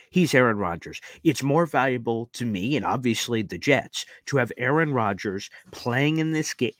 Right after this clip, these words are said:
or not playing in this game, but play-, being on the team and practicing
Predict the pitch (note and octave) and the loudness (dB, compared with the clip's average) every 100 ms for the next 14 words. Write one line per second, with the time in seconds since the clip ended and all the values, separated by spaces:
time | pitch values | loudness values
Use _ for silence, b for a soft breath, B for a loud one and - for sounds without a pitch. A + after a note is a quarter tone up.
0 | A#2 B2 C3 A#2+ C3+ C3 - C3+ B2 G#2 | -12 -2 0 2 4 2 2 0 0 -4
1 | B2 F2+ F2 - C#3+ D3 C3+ A#2+ E3 D#3+ | -4 -6 -8 0 2 2 0 4 6 6
2 | D#3 D#3+ - B2+ A#2 A2+ - A2+ G2 B2+ | 2 -2 0 0 0 -6 -6 -10 -2 -2
3 | G2+ - - G2 C#2+ | -2 -6 -12 -12 -14